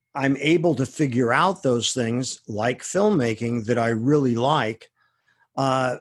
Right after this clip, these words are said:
because to me, it's just this puzzle that I want to solve about how to do it. And so much about creativity and the business is about problem solving.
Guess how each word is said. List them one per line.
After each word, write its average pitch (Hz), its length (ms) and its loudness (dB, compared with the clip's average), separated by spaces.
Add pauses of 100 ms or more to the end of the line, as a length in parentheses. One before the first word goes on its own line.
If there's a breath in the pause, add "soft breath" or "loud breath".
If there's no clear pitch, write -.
because 139 440 0
to 139 120 -2
me, 151 180 4
it's 143 180 0
just - 260 -4
this 127 320 -2 (280)
puzzle 151 480 0
that 107 140 -2
I 110 80 -2
want 117 260 -2
to 110 40 -4
solve 117 560 0
about 107 340 -4
how 127 220 -4
to 113 100 -4
do 135 280 0
it. 87 180 -8 (600 soft breath)
And 135 280 2
so 202 200 2
much 214 240 2
about 147 400 0
creativity 135 1000 0 (600)
and 185 280 2
the 160 60 0
business 117 680 -2 (140)
is 143 140 2
about 127 460 0
problem 123 520 -2
solving. 82 440 -10